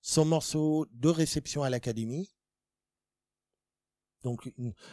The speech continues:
c'est-à-dire, c'est un, un peintre avec une po-, une, une formation solide et cent pour cent française. Et c'est aussi intéressant pour nous parce que ça prouve bien que l'aura de la France est telle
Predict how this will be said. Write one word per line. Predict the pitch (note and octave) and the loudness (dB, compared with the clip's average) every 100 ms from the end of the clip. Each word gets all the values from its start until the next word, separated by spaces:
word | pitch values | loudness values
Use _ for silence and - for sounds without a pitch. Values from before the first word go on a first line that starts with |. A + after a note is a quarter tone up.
| - _ _ - | -20 _ _ -8
c'est-à-dire, | B2+ C3+ F3+ | -2 2 2
c'est | B2+ | 2
un, | A#2 G#2+ A2 | -2 -4 -6
un | A#2+ A2+ A2 G#2+ | -4 -2 -4 -8
peintre | G#2+ D3 E3+ D3+ | 0 2 2 2
avec | A#2 A2+ | -2 -4
une | B2 | -8
po-, | A2 B2 - | -6 -8 -6
une, | A#2+ A2+ A2 - | -8 -6 -10 -10
une | A#2 G#2+ G#2 G#2 | -12 -12 -14 -20
formation | G#2 - - C#3 C3 B2 C3+ B2 | -20 -10 -6 -4 -2 -2 -2 -2
solide | - - A#2 A#2+ F3 A#2+ G2 - | 0 4 4 4 2 2 -4 -4
et | A#2 | -4
cent | - C#3 | -2 -4
pour | B2 A#2+ | -2 -4
cent | B2+ | -4
française. | - B2 - A2 F#2 D#2 _ _ - - - - | -2 -4 -2 -4 -4 -10 _ _ -20 -20 -20 -12
Et | - | -4
c'est | - B2 | 2 2
aussi | A#2 - | 4 2
intéressant | C3+ C3 B2+ B2 - A#2+ | 2 4 4 2 0 -2
pour | A2 | -2
nous | A#2+ F3 | 0 0
parce | B2+ - | -2 -6
que | B2 | -6
ça | A#2+ | -4
prouve | A2 A#2+ A2 | -2 -2 0
bien | B2+ D3+ D#3+ - - _ | 4 4 2 -4 -20 _
que | - | 0
l'aura | A#2+ D3 D#3+ E3 D#3 | 6 8 8 6 4
de | |
la | C#3 B2+ | 2 0
France | - C3 - | -2 -6 -6
est | A#2 | -4
telle | C3 D3 D3+ | 0 2 0